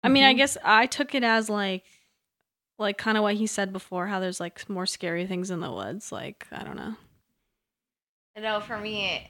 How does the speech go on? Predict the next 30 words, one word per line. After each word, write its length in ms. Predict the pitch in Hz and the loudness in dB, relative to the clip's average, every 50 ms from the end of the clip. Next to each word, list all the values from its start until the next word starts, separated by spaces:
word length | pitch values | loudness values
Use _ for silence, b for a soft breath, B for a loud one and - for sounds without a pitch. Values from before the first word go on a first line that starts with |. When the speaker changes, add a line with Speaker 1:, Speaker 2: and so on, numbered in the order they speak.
| - - 98 | -14 -10 -10
Speaker 3:
in 100 | 196 196 | -8 -4
my 180 | 202 196 196 | -2 -2 0
mind, 340 | 190 190 180 170 165 170 175 | 0 -2 -2 -4 -4 -4 -8
I'm 100 | 180 175 | -10 -8
like, 260 | 170 160 151 170 - | -8 -8 -8 -8 -10
he 560 | - _ - - - - 214 202 196 196 190 185 | -16 _ -20 -20 -20 -18 -14 -10 -6 -4 -4 -4
is 140 | 170 185 185 | -4 -6 -6
saying, 420 | - 208 180 175 175 175 175 180 | -6 -4 -4 -2 -2 -4 -6 -6
like, 260 | 175 160 160 175 - | -8 -10 -10 -10 -12
"You 140 | 185 185 180 180 | -16 -14 -12 -10
need 140 | 185 180 | -10 -8
a 60 | 196 208 | -8 -6
healthy 220 | 190 180 190 202 | -8 -8 -8 -10
dose 200 | 185 170 175 175 | -10 -10 -10 -10
of 60 | 180 175 | -14 -14
fear 160 | - 175 165 | -12 -12 -10
because 280 | 160 170 170 175 170 | -10 -10 -14 -14 -14
you're, 140 | - 175 170 - - 170 180 | -12 -10 -6 -6 -6 -8 -8
you 240 | 185 208 214 208 196 | -10 -10 -6 -2 -2
are 180 | 180 175 170 175 | 0 0 -2 -4
refusing 460 | 175 - - 202 196 180 185 180 175 | -8 -12 -16 -16 -14 -14 -12 -14 -14
to 80 | 175 180 | -14 -14
be 140 | 175 175 160 | -10 -10 -10
afraid 360 | 165 - - 165 156 151 151 | -10 -8 -6 -4 -4 -4 -4
of 140 | 180 208 214 | -6 -8 -8
me, 240 | 240 240 247 254 | -10 -8 -6 -6
and 180 | 226 190 180 170 | -6 -8 -8 -10
you 100 | 160 135 | -14 -16
should 220 | - - - - - | -14 -16 -16 -16 -14
be." 300 | - 82 90 233 240 | -14 -14 -14 -14 -16